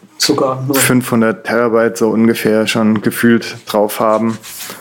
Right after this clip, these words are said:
Speaker 2: und keine Probleme mit Google bekommen, obwohl das so nicht explizit im Vertrag halt steht. Da steht drin, dass du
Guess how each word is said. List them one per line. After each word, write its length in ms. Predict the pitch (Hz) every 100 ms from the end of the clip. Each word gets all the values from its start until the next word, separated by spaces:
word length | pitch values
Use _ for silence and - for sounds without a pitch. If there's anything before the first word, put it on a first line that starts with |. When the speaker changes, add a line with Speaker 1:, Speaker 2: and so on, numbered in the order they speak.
| - -
Speaker 2:
und 240 | 110 110 -
keine 260 | 110 120
Probleme 760 | 101 107 - 107 117 117 101 95 -
mit 480 | 120 107 - 180 -
Google 280 | 107 104 98
bekommen, 480 | 101 - 107 117 -
obwohl 360 | 107 98 110
das 220 | 107 101 -
so 300 | 104 107 107
nicht 440 | 113 107 - - - - -
explizit 680 | 98 - 101 - 113 98 -
im 180 | 110
Vertrag 400 | 101 101 101 107
halt 160 | 110 104
steht. 340 | - 101 95
Da 100 | 107
steht 320 | 104 - 101 -
drin, 180 | 110 104
dass 180 | 101
du 240 | - 101